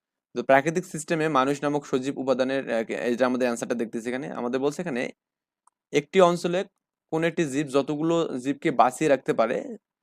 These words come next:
সেটাকে বলছে ক্যারিং ক্যাপাসিটি বলা হবে এখানে। মানে আমরা, আমার দ্বারা কতজন বাঁচতেছে এখানে, এটাকে ক্যারিং ক্যাপাসিটি বলবো এখানে।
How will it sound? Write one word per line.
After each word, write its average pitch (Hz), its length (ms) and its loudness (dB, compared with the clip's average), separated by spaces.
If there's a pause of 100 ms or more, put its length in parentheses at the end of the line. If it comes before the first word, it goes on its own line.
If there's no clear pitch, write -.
(180)
সেটাকে 143 240 2
বলছে 147 220 2
ক্যারিং 160 460 2 (280)
ক্যাপাসিটি 123 380 -2
বলা 104 180 0
হবে 101 100 -6
এখানে। 110 140 -8
মানে 123 140 -4
আমরা, 127 320 2
আমার 156 280 4
দ্বারা 180 160 8
কতজন 160 380 0
বাঁচতেছে 113 420 2
এখানে, 104 240 -2
এটাকে 117 200 -4
ক্যারিং 131 280 6
ক্যাপাসিটি 113 320 0
বলবো 98 200 -4
এখানে। 151 280 -4